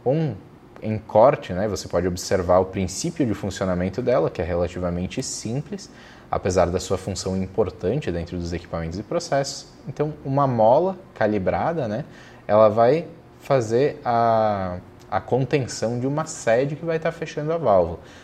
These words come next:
Quando essa determinada pressão que foi calibrada na válvula for excedida, a válvula vai abrir, liberando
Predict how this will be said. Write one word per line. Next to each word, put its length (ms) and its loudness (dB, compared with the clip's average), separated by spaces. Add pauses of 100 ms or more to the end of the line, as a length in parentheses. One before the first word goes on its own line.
(160)
Quando 140 2
essa 180 -2
determinada 600 0
pressão 540 0
que 80 -6
foi 180 -4
calibrada 680 2
na 120 -2
válvula 440 0 (380)
for 560 2
excedida, 800 0 (160)
a 80 0
válvula 340 2
vai 240 0
abrir, 460 0 (320)
liberando 920 4